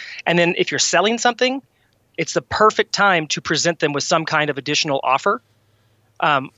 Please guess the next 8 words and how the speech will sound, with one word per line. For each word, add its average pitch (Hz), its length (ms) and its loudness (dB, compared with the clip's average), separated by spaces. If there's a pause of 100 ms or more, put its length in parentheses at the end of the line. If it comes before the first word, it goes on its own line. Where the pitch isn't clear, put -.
or 156 340 2 (300)
edu-, 180 220 0
start 170 240 4
educating 170 500 0
them 139 120 -6
towards 143 360 -2
the 147 140 -4
next, - 520 -2